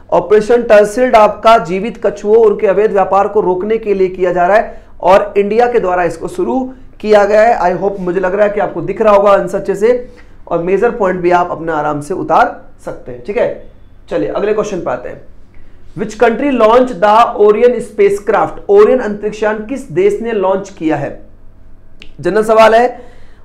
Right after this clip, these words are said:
Orion space जो क्राफ्ट है वो यूएसए के द्वारा launch किया गया है, Answer होगा इसका यूएसए। और ध्यान रखना, इस यान को NASA के द्वारा launch किया गया है।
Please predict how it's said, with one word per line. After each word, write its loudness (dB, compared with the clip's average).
Orion 6
space -2
जो -2
क्राफ्ट 0
है 0
वो 2
यूएसए 0
के 0
द्वारा 2
launch -2
किया 2
गया 2
है, -2
Answer -2
होगा 2
इसका 0
यूएसए। 0
और 0
ध्यान 0
रखना, -2
इस -6
यान 0
को 4
NASA 2
के -2
द्वारा 6
launch 4
किया 2
गया 2
है। -2